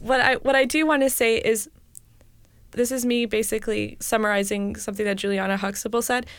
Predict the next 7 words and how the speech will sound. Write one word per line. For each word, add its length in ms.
There's 180
a 40
difference 300
between 320
representation 1080
and 260
then 380